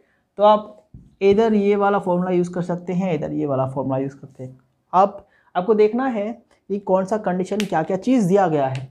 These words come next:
अगर आपको इमेज डिस्टेंस और ऑब्जेक्ट डिस्टेंस दोनों ही दिया गया है तो आप डायरेक्ट इसे निकाल सकते हैं। अगर आपको फोकल लेंथ दिया गया है and, uh, इमेज डिस्टेंस दिया गया है तो आप ये वाला निकाल,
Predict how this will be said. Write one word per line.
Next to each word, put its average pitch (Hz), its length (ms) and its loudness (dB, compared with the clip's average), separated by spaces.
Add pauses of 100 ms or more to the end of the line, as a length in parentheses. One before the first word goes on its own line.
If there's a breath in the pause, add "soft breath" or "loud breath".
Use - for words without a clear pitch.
अगर 196 160 0
आपको 202 380 0 (520)
इमेज 196 280 0
डिस्टेंस 190 360 -2
और 196 100 0
ऑब्जेक्ट 185 320 0
डिस्टेंस 196 300 -4
दोनों 190 240 2
ही 214 60 0
दिया 208 180 2
गया 214 180 4
है 247 160 0 (460 loud breath)
तो 175 60 -6
आप 165 120 -6
डायरेक्ट 147 320 -2
इसे 143 200 -4
निकाल 139 280 -2
सकते 156 300 -10
हैं। 180 180 -4
अगर 214 220 2
आपको 226 240 0
फोकल 226 360 0
लेंथ 247 200 0
दिया 226 200 4
गया 226 200 2
है 220 160 -4
and, 175 880 -4
uh, 170 360 4
इमेज 220 260 4
डिस्टेंस 214 360 -2
दिया 208 200 2
गया 202 220 2
है 208 200 -8 (440)
तो 151 80 -4
आप 143 180 -2
ये 151 120 -2
वाला 185 180 0
निकाल, 190 520 -4